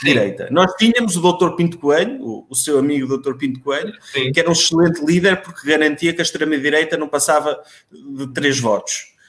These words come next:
Speaker 2: Eh,
Speaker 1: Certo.
Speaker 2: de repente, a extre-, o, a extrema-direita decidiu virar-se para, para alguém que, que comentava desporto de futebol na televisão. É normal que subisse a popularidade. Há sempre dez por cento atrasados mentais no país e essas pessoas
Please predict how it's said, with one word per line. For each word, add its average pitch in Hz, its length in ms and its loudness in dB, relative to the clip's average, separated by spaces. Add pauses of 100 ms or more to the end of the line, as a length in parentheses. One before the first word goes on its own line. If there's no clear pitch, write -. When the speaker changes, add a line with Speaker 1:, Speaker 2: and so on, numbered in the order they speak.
(220)
Speaker 2:
Eh, 117 100 -2
Speaker 1:
Certo. 120 280 2
Speaker 2:
de 135 60 -8
repente, - 340 0
a - 40 2
extre-, 165 280 0
o, 143 260 -8 (400)
a 170 60 -2
extrema-direita 165 680 2
decidiu 151 400 -2
virar-se 147 540 0
para, 143 400 -2
para 147 160 -2
alguém 143 420 2
que, - 80 -16 (480)
que 123 200 -6
comentava 143 560 0
desporto 139 360 -6
de - 60 -12
futebol 147 300 -6
na 143 100 -4
televisão. 170 640 -6 (420)
É 165 140 0
normal 180 380 4
que - 60 -4
subisse 190 300 2
a 196 60 2
popularidade. 185 680 -2
Há 123 80 0
sempre 123 280 -2
dez 139 200 0
por - 160 -10
cento 160 240 -2
atrasados 156 460 -2
mentais 156 360 0
no 156 140 -2
país 165 400 -2
e 190 100 0
essas 170 240 0
pessoas 196 340 -2